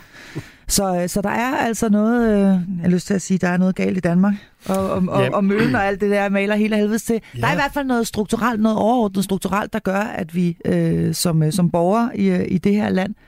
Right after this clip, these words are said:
Speaker 1: bliver voldsomt
Speaker 2: Ja, man kan
Speaker 1: presset af sygdom. Og det
Speaker 2: Klart.
Speaker 1: er ikke både, øh, det er ikke kun de voksne.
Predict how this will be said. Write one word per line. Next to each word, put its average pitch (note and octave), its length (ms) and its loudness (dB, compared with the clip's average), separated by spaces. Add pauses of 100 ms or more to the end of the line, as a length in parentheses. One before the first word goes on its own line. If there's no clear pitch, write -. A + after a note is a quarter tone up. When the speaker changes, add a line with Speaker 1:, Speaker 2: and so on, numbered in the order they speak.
(180)
Speaker 1:
bliver A#3 280 2 (140)
voldsomt F3 380 0
Speaker 2:
Ja, A3+ 40 2
man - 100 0
kan D#3 120 -2
Speaker 1:
presset G#3 260 -2
af - 120 -2
sygdom. D#4 360 0 (160)
Og F#3 100 -4
det G#3 80 0
Speaker 2:
Klart. A3+ 180 0
Speaker 1:
er G#3+ 40 2
ikke G#3+ 160 -4
både, G#3+ 240 2 (100)
øh, G3 100 2
det F#3+ 180 0
er G3+ 200 0
ikke G3 140 -2
kun G3+ 220 2
de F#3+ 100 0
voksne. E3+ 380 0